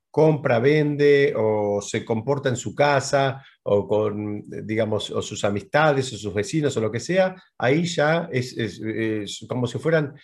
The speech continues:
dos, dos, dos personas distintas, ¿no? Hay, hay esa, eh, eso es algo que está, está muy, muy presente. Eh, las,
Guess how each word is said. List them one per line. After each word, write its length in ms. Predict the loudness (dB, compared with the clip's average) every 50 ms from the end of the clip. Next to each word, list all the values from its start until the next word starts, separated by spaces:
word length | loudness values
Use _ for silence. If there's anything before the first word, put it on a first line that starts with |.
| _ _ -6
dos, 380 | 0 2 2 2 2 -2 -2 0
dos, 400 | 2 2 2 0 -4 -6 -2 0
dos 140 | 0 0
personas 440 | 0 0 -2 0 0 0 0 0 0
distintas, 720 | 0 -4 -4 -2 -2 -2 -2 -2 -4 -6 -10 -10 -12 -18 _ _ _ _ _ -2
¿no? 220 | 0 0 0 0 0
Hay, 280 | 0 0 0 0 2
hay 300 | 2 2 4 2 2 0 -2
esa, 480 | -2 -2 0 2 2 4 2 0 -2 -8 _ -20 -20 -20 _ _ _ _
eh, 340 | -8 -8 -8 -8 -10 -10 -6
eso 260 | -4 -4 -4 -4 -6
es 100 | -6 -4
algo 240 | -4 -2 -2 -2 -2
que 60 | -2
está, 400 | -4 -6 -2 0 0 0 0 -2 -4
está 440 | -8 -8 -2 0 2 2 2 0 -2
muy, 340 | -4 -4 -2 -2 -2 -2 -2 -2
muy 160 | -2 -2 -4
presente. 720 | -4 -6 -4 -2 0 0 0 -2 -2 -4 -6 -8 -8 -12 _ -20 -20 _ _ _ _
Eh, 380 | _ 0 2 4 4 4 4 2 0 -4 -8 -8 -12 -18 _ _ _ _ _ _ _ _ _ _ _ _ _ _ _ _ _ _ _ _ _ _ _ _ _ -2
las, 500 | 2 4 4 4 4 2 -2 -8 -14